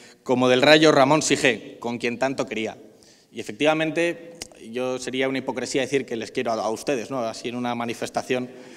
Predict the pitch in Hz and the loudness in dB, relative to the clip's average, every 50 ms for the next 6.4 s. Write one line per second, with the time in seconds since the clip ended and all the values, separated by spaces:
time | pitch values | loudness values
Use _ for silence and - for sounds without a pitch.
0 | - - - - 131 110 139 135 131 117 - 131 - - 127 135 143 127 113 110 | -20 -20 -12 -10 -6 -2 0 0 0 2 0 0 0 2 2 2 4 2 2 0
1 | - - 113 113 - 143 143 160 151 147 156 151 147 147 147 160 151 147 156 156 | -4 -6 -8 -6 -6 -2 0 0 -2 0 0 -2 -2 0 0 0 0 0 0 0
2 | 151 - - - - - - - - - 117 117 - - 160 151 170 143 160 151 | -2 -4 -8 -12 -18 -20 -20 -18 -10 -4 -4 -4 -2 -4 -2 -2 -2 -2 -2 -2
3 | - 151 139 139 139 139 147 151 151 143 - - - - - - - - 156 156 | -2 -2 0 0 2 2 2 0 -2 -6 -12 -16 -20 -20 -20 -20 -10 -2 0 2
4 | 160 151 - 175 156 151 151 151 151 147 143 - - - 147 139 147 - - 127 | 2 2 2 2 0 2 2 2 0 0 -2 -4 -4 -6 -4 -4 -4 -6 -6 -8
5 | 117 113 - - 139 120 110 101 - - - 113 113 110 - 120 110 101 147 143 | -8 -8 -4 -4 -2 -2 -2 -8 -10 -10 -8 -8 -8 -8 -8 -10 -8 -2 -2 -2
6 | 135 - 113 107 104 - - | -2 -2 -6 -6 -6 -10 -18